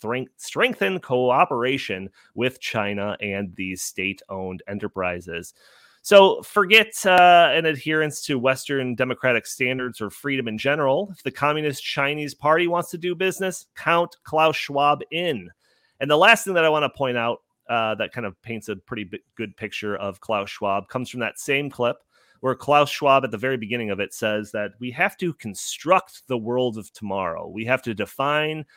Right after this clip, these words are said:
how the world should, uh, should look like and, you know, and transform it in-, into that,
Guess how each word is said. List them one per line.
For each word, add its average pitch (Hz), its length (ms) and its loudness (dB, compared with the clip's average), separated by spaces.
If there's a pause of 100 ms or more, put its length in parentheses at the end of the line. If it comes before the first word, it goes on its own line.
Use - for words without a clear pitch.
(160)
how 190 360 6
the 170 100 -2
world 143 340 0
should, 117 540 0
uh, 95 540 -4
should 107 440 -4 (300)
look 120 260 -4
like 127 480 2
and, 107 420 -6
you 104 160 -10
know, 92 280 -6 (120)
and 98 140 -10
transform 98 640 -8
it 92 80 -8
in-, 90 120 -16 (260)
into 101 180 -10
that, 92 220 -2